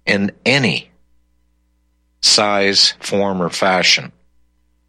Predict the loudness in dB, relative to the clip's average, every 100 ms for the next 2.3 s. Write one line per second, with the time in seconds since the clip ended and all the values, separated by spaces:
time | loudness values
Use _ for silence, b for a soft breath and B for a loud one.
0 | _ _ _ _ _ _ _ _ _ _
1 | _ _ _ _ -8 -2 0 0 0 0
2 | 0 0 -4